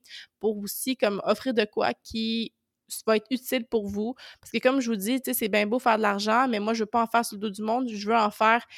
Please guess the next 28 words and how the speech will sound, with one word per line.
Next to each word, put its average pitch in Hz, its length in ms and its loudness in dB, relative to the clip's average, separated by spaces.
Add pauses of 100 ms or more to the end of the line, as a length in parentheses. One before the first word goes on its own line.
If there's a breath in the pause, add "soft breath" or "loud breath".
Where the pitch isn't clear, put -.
(320 loud breath)
euh, 214 400 2
en 208 160 0
faisant 226 280 -2
une 226 100 0
différence 214 560 -2
dans, 190 520 -2
dans 208 120 2
la 214 160 2
vie 226 140 -2
du 220 120 -8
monde, 220 240 0
autant 214 300 0
par 220 320 4
justement 208 340 0
la 196 140 4
cuisine 208 600 -4
que 214 100 -6
par 208 200 -4
différents 208 420 -2
autres 208 180 0
projets. 202 420 -4 (640 loud breath)
Fait 202 180 2
que 196 220 0
voilà. 196 320 -2 (600)
Donc, 220 340 4
euh, 262 80 6
sur 262 160 0
ça, - 100 4